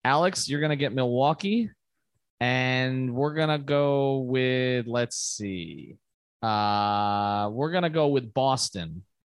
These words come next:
for, for Greg. So give this some thought. Before we do, we're talking here about Heat culture.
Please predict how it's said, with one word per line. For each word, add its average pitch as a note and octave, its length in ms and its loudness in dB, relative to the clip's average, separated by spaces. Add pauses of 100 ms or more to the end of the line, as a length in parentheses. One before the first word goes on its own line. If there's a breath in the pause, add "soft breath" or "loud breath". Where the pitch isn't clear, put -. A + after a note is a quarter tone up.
(160)
for, A2 580 -2
for A#2+ 140 -6
Greg. A2 420 -2
So A2 320 -4
give C#3+ 160 -2
this E3+ 160 2
some E3 160 -4
thought. C#3+ 380 0
Before D#3 320 -2
we F3+ 100 0
do, F#3 380 0 (560)
we're A2+ 80 -10
talking D3+ 320 0
here D3 140 2
about C3+ 200 2
Heat D3 220 -2
culture. G3+ 640 -2